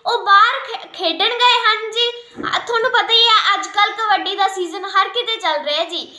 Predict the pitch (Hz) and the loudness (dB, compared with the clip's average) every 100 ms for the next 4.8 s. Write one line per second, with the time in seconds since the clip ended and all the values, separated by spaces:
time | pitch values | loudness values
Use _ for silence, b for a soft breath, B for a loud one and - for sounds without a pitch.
0 | B - 466 - 480 440 440 466 - 392 | B -4 -4 0 2 2 0 -4 -2 -2
1 | 349 427 453 440 415 427 339 359 370 415 | 0 -2 0 2 2 0 2 4 4 0
2 | 494 480 427 381 392 359 370 - 339 320 | -6 -6 -6 -4 -4 -4 -8 -10 -6 -4
3 | 349 330 277 311 330 339 349 415 453 B | -4 -4 -4 -4 -6 -6 -6 -8 -8 B
4 | - 427 - 466 403 403 392 | -2 -2 0 2 2 0 -6